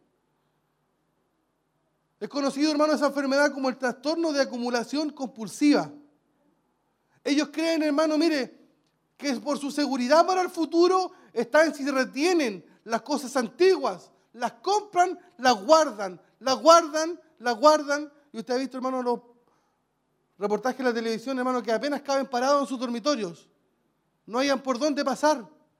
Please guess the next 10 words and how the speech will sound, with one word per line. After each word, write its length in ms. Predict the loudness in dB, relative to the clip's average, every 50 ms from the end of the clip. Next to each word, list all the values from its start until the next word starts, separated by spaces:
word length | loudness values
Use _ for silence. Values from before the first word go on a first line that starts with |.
| _ _ _
¿Por 140 | -16 -16 -12
qué? 300 | -8 -8 -6 -6 -8 -10 -16 _ _ _
Porque 240 | -18 -16 -12 -12 -12
tienen 220 | -10 -10 -12 -12
cosas, 360 | -10 -6 -6 -6 -4 -4 -4 -6
hermano, 240 | -4 -6 -8 -8
que 160 | -8 -12 -12 -8
compran 440 | -4 -4 -4 -4 -4 -4 -6 -4
y 40 | -6
guardan. 480 | -6 -2 -2 -2 -2 -2 -4 -8 -8